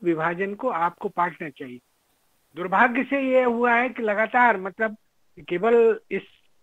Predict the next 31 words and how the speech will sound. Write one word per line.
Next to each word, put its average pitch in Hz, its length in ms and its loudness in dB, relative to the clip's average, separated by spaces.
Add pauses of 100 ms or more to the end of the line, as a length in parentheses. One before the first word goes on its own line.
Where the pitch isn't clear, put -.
मौजूदा 214 420 0
सरकार 220 460 0
के 214 100 -8
संदर्भ 220 400 -2
में 220 480 -6
बात 202 300 -2
नहीं 247 120 -6
कर 220 140 -4
रहा 180 120 -6
हूँ, 214 100 -10 (420)
बल्कि, 196 220 -4
अ, 180 600 -4 (260)
पिछले 196 440 0 (300)
कई 262 160 2
वर्षों 220 400 0
से 226 140 2
लगातार 202 640 6 (480)
हमारा 190 360 2
समाज 196 380 0
जो 190 180 -2
है 175 280 -4 (320)
इस 254 180 -6 (320)
सम-, 202 340 -6
संदर्भ 202 440 0
में 196 240 -6
बिखरा 180 380 2
है 131 220 -2 (340)
और 226 140 -2
उस 220 280 -4
बिखराव 175 640 4
को 202 440 -4